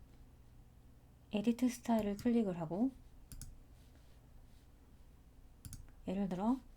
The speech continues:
컬러 값을 연두색이나 보라색으로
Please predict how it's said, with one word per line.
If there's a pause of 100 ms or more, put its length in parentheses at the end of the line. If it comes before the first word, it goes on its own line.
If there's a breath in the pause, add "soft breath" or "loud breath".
(140)
컬러
값을 (1700 soft breath)
연두색이나 (500)
보라색으로